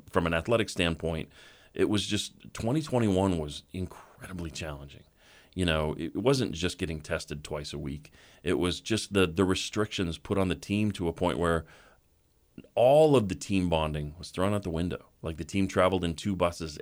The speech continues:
everywhere. So even if you finished up a game at, at Vandy and won,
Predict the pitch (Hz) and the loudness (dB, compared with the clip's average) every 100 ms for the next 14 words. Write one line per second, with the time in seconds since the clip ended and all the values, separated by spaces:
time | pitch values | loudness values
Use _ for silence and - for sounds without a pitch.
0 | - 80 76 78 - - - _ _ - | -12 -10 -8 -8 -8 -12 -14 _ _ -20
1 | _ - 113 127 139 123 101 92 - 117 | _ -2 0 2 2 0 0 -2 -2 0
2 | 113 - 110 92 78 82 98 107 76 - | 0 0 0 -2 -4 0 2 2 -2 -8
3 | _ - 85 90 - - - - - _ | _ -2 4 4 4 -8 -20 -20 -20 _
4 | - 92 90 82 90 107 92 78 80 80 | -2 0 0 0 2 4 4 0 -4 2
5 | 107 113 90 85 82 | 4 6 4 2 -4